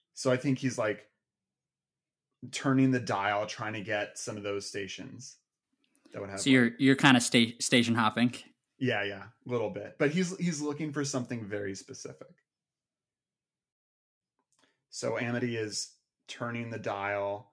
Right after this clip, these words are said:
Speaker 1: 'cause he's also testing the radio, trying to see if it's working. And, um, he catches it,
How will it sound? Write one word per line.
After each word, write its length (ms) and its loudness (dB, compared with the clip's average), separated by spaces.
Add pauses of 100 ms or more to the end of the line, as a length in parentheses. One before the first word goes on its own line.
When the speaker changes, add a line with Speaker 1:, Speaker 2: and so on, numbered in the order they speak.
(140)
Speaker 1:
'cause 140 -2
he's 140 -4
also 240 0
testing 400 -6
the 80 -6
radio, 400 -2
trying 240 -10
to 80 -8
see 200 -6
if 120 -8
it's 140 -14
working. 520 -10 (540)
And, 340 -6
um, 540 -6 (560)
he 180 -10
catches 560 -8
it, 340 -8